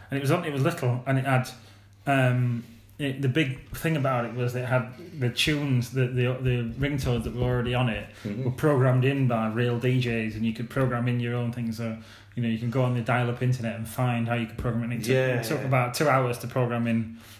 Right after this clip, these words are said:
Speaker 1: fifteen seconds worth of ringtone.
Speaker 2: Mm-hmm.
Speaker 1: And it was just, 'cause it was just beeps. And they
Speaker 2: Yeah.
Speaker 1: were rubbish, but it was
Speaker 2: But it was,
Speaker 1: amazing.
Speaker 2: it was fantastic back then, wasn't it?
Speaker 1: Oh, yeah.
Speaker 2: You were just like, "Yeah,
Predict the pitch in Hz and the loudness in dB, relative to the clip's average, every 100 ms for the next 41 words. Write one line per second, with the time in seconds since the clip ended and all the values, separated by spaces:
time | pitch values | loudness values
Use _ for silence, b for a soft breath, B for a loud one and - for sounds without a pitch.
0 | B 131 - 127 120 120 127 113 113 - | B -6 0 2 2 0 -4 -4 -4 -4
1 | 110 120 120 113 107 104 - 117 110 120 | -2 0 0 -2 -6 -6 -6 -8 -6 -8
2 | 127 - - - 147 127 127 - 131 - | -8 -14 -20 -6 -2 0 -2 -6 -8 -8
3 | - 113 - 120 113 - - - b b | -8 -10 -8 -6 -6 -8 -16 -18 b b
4 | b 143 139 127 120 127 127 - - - | b -2 2 2 2 2 2 0 -6 -14
5 | B B B - - 131 135 127 123 135 | B B B -20 -4 -2 0 0 2 2
6 | 127 117 113 113 - 110 107 127 - 101 | 2 2 0 -2 -2 -4 -2 -4 -2 -6
7 | - 98 107 98 107 110 220 220 247 156 | -4 -2 -2 -2 -4 0 2 2 -2 0
8 | 113 113 - 113 - 123 120 | 0 0 0 -2 2 0 0